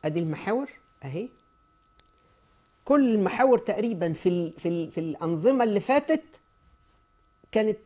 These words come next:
قلنا متساوية في صورة تسعين درجة. طب ما تيجوا بقى نشوف لو المحور ده مال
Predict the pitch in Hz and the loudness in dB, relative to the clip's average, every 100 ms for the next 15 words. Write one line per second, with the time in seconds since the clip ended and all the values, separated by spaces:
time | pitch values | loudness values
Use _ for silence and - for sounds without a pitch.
0 | - 226 233 247 277 - _ _ - 175 | 2 4 4 0 -4 -10 _ _ -4 -4
1 | 185 170 233 285 302 - 202 - 220 202 | -4 2 4 4 2 0 -4 -4 -4 -4
2 | - 160 156 170 190 147 - - _ _ | -10 -12 -10 -8 -8 -10 -14 -20 _ _
3 | _ _ _ _ _ _ - 151 160 233 | _ _ _ _ _ _ -8 -6 -6 -6
4 | 202 175 175 160 - 208 156 160 156 143 | -6 -6 -6 -8 -10 -10 -8 -6 -6 -10
5 | _ _ _ _ _ _ - 139 170 202 | _ _ _ _ _ _ -10 -6 -4 -4
6 | 165 151 143 208 - _ _ _ - 131 | -6 -6 -6 -10 -10 _ _ _ -10 -6
7 | 143 139 123 | -4 -6 -8